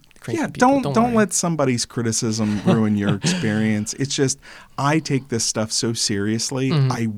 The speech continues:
Speaker 2: want, I desperately want it to be at its best.
Speaker 1: And I, I,
Speaker 2: Um,
Speaker 1: I, sh-, I shut my brain off for things I have low
Speaker 2: Yeah.
Speaker 1: expectations for.
Speaker 2: Yeah.
Speaker 1: So, you know, I criticize and think about, "Oh, man,"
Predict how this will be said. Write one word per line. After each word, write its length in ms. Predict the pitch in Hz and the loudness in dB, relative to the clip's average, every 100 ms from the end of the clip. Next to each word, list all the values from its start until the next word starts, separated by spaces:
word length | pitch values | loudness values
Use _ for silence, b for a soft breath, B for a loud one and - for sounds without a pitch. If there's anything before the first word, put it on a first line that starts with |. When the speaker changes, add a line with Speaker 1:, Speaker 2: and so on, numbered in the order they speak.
| 110 | -4
Speaker 2:
want, 220 | 107 101 - | -4 -4 -4
I 120 | 117 | -8
desperately 680 | 113 117 110 - 139 120 113 | -4 -4 -4 -4 -6 -2 -2
want 320 | 110 110 104 | -2 -2 -4
it 160 | 101 - | -6 -10
to 100 | 113 | -8
be 480 | 110 98 107 110 b b b b _ - | -4 -4 -6 -10 b b b b _ -6
at 160 | 110 | -6
its 200 | 98 - | -6 -10
best. 460 | - 98 - - - | -10 -10 -10 -10 -4
Speaker 1:
And 280 | 139 135 - _ _ | -2 -2 -4 _ _
I, 200 | 123 143 143 - _ _ - _ - | 0 0 0 -14 _ _ -20 _ -12
I, 160 | 151 160 | -2 0
Speaker 2:
Um, 140 | 156 - - - _ _ _ | 0 -2 -16 -20 _ _ _
Speaker 1:
I, 80 | 127 | -10
sh-, 140 | - - _ - | -10 -10 _ -12
I 100 | 135 | -6
shut 280 | - 196 165 | -4 -2 -2
my 100 | 127 | 0
brain 260 | 127 120 | 0 0
off 140 | 110 - | -2 -4
for 80 | |
things 320 | 113 117 113 110 | -4 -2 -2 -4
I 80 | |
have 160 | 107 110 | -4 -4
low 60 | 135 | -4
Speaker 2:
Yeah. 60 | |
Speaker 1:
expectations 600 | 170 - - 208 - 117 - | -4 -8 -10 -10 -8 -10 -10
for. 160 | - | -8
Speaker 2:
Yeah. 60 | 107 | -6
Speaker 1:
So, 320 | - 113 110 B B B B B B | -4 -4 -4 B B B B B B
you 80 | 190 | 4
know, 160 | 143 127 | 4 4
I 80 | |
criticize 560 | 135 120 113 120 113 113 | 2 0 0 0 0 0
and 140 | 117 | -2
think 160 | 117 113 | -4 -4
about, 200 | 110 113 | -4 -2
"Oh, 220 | 120 104 107 | -2 -4 -8
man," 400 | 110 107 98 | -8 -6 -8